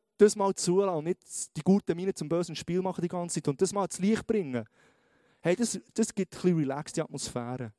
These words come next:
Und dann plötzlich wieder ein Smile und plötzlich, äh, ja, wirkt es schon viel anders. Viel gewinnbringender.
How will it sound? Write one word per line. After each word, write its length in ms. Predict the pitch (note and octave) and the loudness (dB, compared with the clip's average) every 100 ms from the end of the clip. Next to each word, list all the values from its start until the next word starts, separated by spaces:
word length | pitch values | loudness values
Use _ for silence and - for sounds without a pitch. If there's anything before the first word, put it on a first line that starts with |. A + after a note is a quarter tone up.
| _ _ _ _ _ _ _ _ | _ _ _ _ _ _ _ _
Und 160 | D3 E3 | -2 0
dann 120 | F#3+ | 2
plötzlich 340 | G3 G3 - | 4 2 2
wieder 120 | F#3+ E3 | 0 0
ein 40 | |
Smile 600 | - E3 F#3 G#3 A3 G#3+ | -4 -2 -2 -2 -2 -4
und 140 | D3+ | -6
plötzlich, 320 | C#3+ E3+ - D3 A2+ G#2 - | -2 -2 -2 -8 -12 -16 -18
äh, 380 | - - - - | -16 -14 -8 -2
ja, 260 | D3+ F3 - _ _ _ | 0 -2 -10 _ _ _
wirkt 200 | - D3+ | -2 -2
es 60 | - | 0
schon 100 | F#3 | 0
viel 180 | F3+ D#3+ | 2 0
anders. 520 | C#3+ E3 A#2+ - - | -2 -4 -4 -6 -14
Viel 320 | - - F#3+ G3+ | -2 2 2 0
gewinnbringender. 880 | - D#3 F#3+ A3+ G#3+ F#3+ D#3 C3+ B2 | -2 0 0 2 0 0 -4 -4 -4